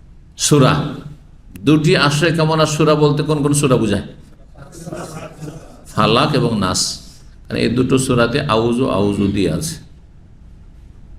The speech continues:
দুটো আশ্রয় কামনার যখন দো-, এমনি সূরা বলা হবে, তখন সূরা ইখলাস আসবে না, সূরা কাফিরুন আসবে না।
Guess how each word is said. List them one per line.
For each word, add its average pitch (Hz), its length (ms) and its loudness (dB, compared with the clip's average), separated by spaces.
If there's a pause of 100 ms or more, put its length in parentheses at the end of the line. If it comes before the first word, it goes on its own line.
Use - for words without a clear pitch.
(1080)
দুটো 127 260 6
আশ্রয় 143 400 4
কামনার 151 420 4
যখন 151 360 4
দো-, 151 220 4
এমনি 147 280 6
সূরা 147 280 4
বলা 143 240 4
হবে, 147 220 4
তখন 139 260 0
সূরা 131 260 0
ইখলাস 113 380 0
আসবে 95 300 -4
না, 80 140 -8 (840)
সূরা 117 240 -2
কাফিরুন 104 520 0
আসবে 85 380 -6
না। 69 160 -12